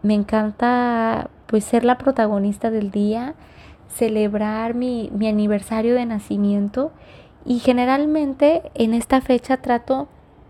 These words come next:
se podría decir, de agudizar mis sentidos,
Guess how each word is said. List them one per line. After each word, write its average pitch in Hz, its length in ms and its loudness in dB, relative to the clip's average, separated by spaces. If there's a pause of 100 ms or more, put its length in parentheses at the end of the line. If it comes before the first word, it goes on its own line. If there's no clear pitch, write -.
(480)
se 247 160 4
podría 233 320 2
decir, 254 400 0
de 262 80 4
agudizar 226 420 0
mis 233 140 0
sentidos, 220 640 2